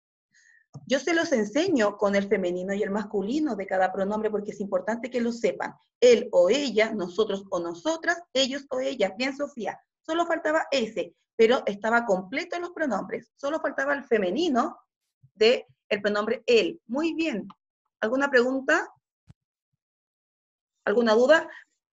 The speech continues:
Hagan esto que con la tía Mirta ya nos hemos, ya parecemos loras,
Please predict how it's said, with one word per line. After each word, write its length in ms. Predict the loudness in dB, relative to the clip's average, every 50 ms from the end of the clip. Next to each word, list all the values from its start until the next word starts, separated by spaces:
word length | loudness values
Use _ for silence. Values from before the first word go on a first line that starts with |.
| _ 2
Hagan 400 | 4 4 4 4 2 0 -2 -2 -4 -2
esto 380 | -2 -2 -4 -6 _ -8 -6 -4
que 100 | -2 0
con 140 | 2 2
la 100 | 2 2
tía 180 | 2 2 0 2
Mirta 300 | 2 0 -2 -2 0 2
ya 320 | 4 4 4 4 2 0 -4
nos 360 | -4 -4 -2 -4 -4 -6 -8 -4
hemos, 460 | -2 -2 0 0 -2 -4 -4 -6 -14 _ _
ya 140 | -2 -2 0
parecemos 680 | 0 0 0 -2 -2 0 0 0 2 2 0 0 -2 -6 -18 _ _ -2
loras, 580 | 2 2 4 4 4 2 2 0 -2 -6 -10